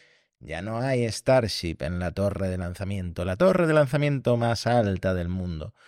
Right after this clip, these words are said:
Porque el cohete más alto y más potente del mundo, creo que ya sí se puede decir que es el más potente. Bueno,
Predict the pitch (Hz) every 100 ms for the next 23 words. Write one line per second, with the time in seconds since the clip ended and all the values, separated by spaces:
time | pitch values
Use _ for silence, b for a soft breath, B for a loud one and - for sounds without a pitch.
0 | b b b b b _ - 170 160 160
1 | 151 - 143 131 135 156 196 135 110 117
2 | 101 139 139 110 - 104 - - 131 113
3 | 143 147 - 120 104 143 135 120 110 104
4 | 104 131 135 120 170 190 175 185 190 175
5 | 165 156 156 139 120 139 151 - 95 110
6 | - 90 87 80 - 67 57 62 90 58